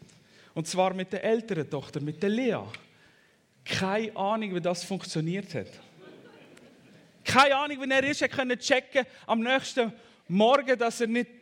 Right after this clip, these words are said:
die Frau bei sich gehabt hat, die er eigentlich hätte wollen. Keine Ahnung. Ist noch im alten Bund gsi. Wein ist sicher ein Thema gsi. <laughs>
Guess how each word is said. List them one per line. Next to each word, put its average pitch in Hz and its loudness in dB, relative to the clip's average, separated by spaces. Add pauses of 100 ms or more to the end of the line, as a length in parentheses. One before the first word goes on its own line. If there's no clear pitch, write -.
(220)
die 285 6
Frau 226 4
bei 220 -4
sich 254 0
gehabt 240 2
hat, 214 2
die 214 -6
er 208 0
eigentlich 220 0
hätte 226 -6
wollen. 208 0 (1300)
Keine 190 4
Ahnung. 165 -6 (880)
Ist - -4
noch 202 4
im 202 0
alten 233 2
Bund 220 -2
gsi. 214 -4 (600)
Wein 220 4
ist - 0
sicher 214 0
ein 202 -4
Thema 208 0
gsi. 208 -4
<laughs> 170 -2